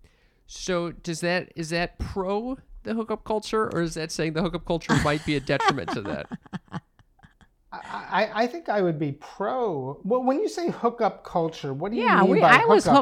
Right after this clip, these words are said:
Speaker 3: hooking
Speaker 2: culture?
Speaker 3: up. I'm, I'm part of that hookup culture when I became single again at
Speaker 2: I, I'm
Speaker 3: forty-eight.
Speaker 2: very
Speaker 3: I
Speaker 2: pro
Speaker 3: began
Speaker 2: sexual experience and sexual variety and sexual
Speaker 3: Yeah.
Speaker 2: encounter.
Speaker 3: What about, what about threesomes?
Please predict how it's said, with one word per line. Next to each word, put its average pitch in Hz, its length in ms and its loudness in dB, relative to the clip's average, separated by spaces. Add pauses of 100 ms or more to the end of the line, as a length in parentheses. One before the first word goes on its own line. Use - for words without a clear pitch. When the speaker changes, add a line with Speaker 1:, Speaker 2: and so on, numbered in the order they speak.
Speaker 3:
hooking 240 100 4
Speaker 2:
culture? 226 260 2
Speaker 3:
up. 196 60 -4
I'm, 269 140 -2 (100)
I'm 269 160 -2
part 214 240 2
of 208 60 -2
that 202 100 0
hookup 202 320 -2
culture 202 340 0
when 190 140 -2
I 196 140 -2
became 185 520 -4
single 233 420 -4
again 170 540 -4
at 170 180 -6
Speaker 2:
I, 240 140 4
I'm 175 80 0
Speaker 3:
forty-eight. 262 300 4
Speaker 2:
very 277 220 6
Speaker 3:
I 247 140 4
Speaker 2:
pro 247 440 10
Speaker 3:
began 220 160 4
Speaker 2:
sexual 202 560 2
experience 208 800 -2
and 147 100 -6
sexual 160 560 -2
variety 160 640 0
and 143 160 -4
sexual 156 520 -4
Speaker 3:
Yeah. 139 160 -2
Speaker 2:
encounter. 190 720 -2 (300)
Speaker 3:
What 202 180 -2
about, 220 260 4 (200)
what 214 220 -2
about 208 260 2 (600)
threesomes? 185 680 -4